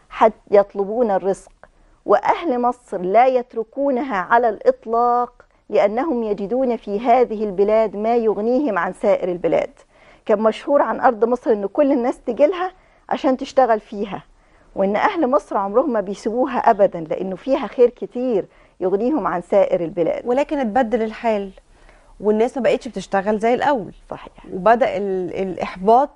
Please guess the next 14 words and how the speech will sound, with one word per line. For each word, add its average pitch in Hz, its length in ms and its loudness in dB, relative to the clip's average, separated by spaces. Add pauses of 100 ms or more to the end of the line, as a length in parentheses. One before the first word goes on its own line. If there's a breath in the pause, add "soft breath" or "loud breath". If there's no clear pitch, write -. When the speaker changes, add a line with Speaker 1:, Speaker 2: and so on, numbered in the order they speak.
Speaker 2:
يعني 196 640 -6 (280)
نوعًا 240 380 0
ما 202 280 -2
نقدر 208 320 0
نقول 208 220 -2
بدأ 226 280 0
يتسرب 208 720 -2
لقلوب 208 420 -2
ناس 208 240 -2
كتير. 180 360 -6 (100)
لو 196 120 -6
حابة 269 240 0
توجهي، 262 600 0 (540 soft breath)
آه، 190 560 0